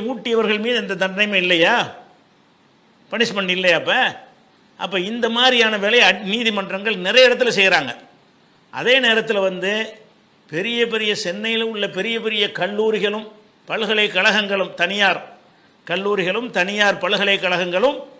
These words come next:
ஏரிகளில் தான் கட்டப்பட்டிருக்கிறது. பல ஏக்கர் நிலங்களை ஏரிகளை ஆக்கிரமித்தான் கட்டப்பட்டிருக்குது. இது நீதிபதிகளுக்கு தெரியுமா தெரியாதா? ஒரு வழக்கு வராட்டா கூட நீ Zoom-ஓட்ட வழக்கு போட்டு அதெல்லாம் அ-, அ-, அப்புறப்படுத்த சொல்லி உத்தரவு போடுவீங்களா?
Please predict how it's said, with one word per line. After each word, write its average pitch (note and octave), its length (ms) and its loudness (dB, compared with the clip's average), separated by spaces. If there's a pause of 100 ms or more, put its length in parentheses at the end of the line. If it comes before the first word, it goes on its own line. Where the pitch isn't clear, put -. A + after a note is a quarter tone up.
(320)
ஏரிகளில் G3+ 640 6
தான் A3 180 0
கட்டப்பட்டிருக்கிறது. F#3+ 680 2 (840)
பல F#3 120 0 (160)
ஏக்கர் G3+ 340 4
நிலங்களை G3 460 4
ஏரிகளை G3+ 400 4
ஆக்கிரமித்தான் G3+ 640 2
கட்டப்பட்டிருக்குது. F#3+ 600 0 (640)
இது E3+ 160 -2
நீதிபதிகளுக்கு G3 500 0
தெரியுமா G3 220 -2
தெரியாதா? F#3 480 2 (800)
ஒரு F3 180 -6
வழக்கு G3+ 320 2
வராட்டா G3 360 4
கூட G#3 160 -2
நீ G3+ 120 -2
Zoom-ஓட்ட G#3+ 380 0
வழக்கு G3 260 2
போட்டு G3 180 2
அதெல்லாம் G3 260 4
அ-, F3+ 180 2
அ-, F#3 160 -6
அப்புறப்படுத்த F3+ 460 -6
சொல்லி F#3 200 -4
உத்தரவு G3+ 220 0
போடுவீங்களா? F3 420 0